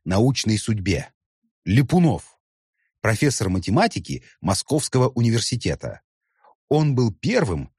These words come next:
кто начал в Советском Союзе внедрять кибернетические методы.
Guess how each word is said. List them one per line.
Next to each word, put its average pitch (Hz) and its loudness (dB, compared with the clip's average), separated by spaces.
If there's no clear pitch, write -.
кто 120 0
начал 135 2
в - -12
Советском 104 -2
Союзе 90 -2
внедрять 101 0
кибернетические 151 2
методы. 170 0